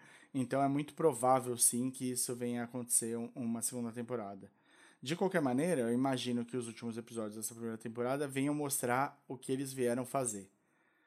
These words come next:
A série é encabeçada pela Be-,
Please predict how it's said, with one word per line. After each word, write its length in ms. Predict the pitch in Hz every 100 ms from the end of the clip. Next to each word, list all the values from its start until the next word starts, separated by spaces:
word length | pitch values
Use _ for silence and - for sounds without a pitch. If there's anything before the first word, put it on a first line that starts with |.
| _ _ _ _ _ _ -
A 140 | 147
série 320 | - 151 143
é 60 | 143
encabeçada 760 | 135 139 131 - 131 113 110 104
pela 400 | - 127 120 117
Be-, 340 | 110 127 135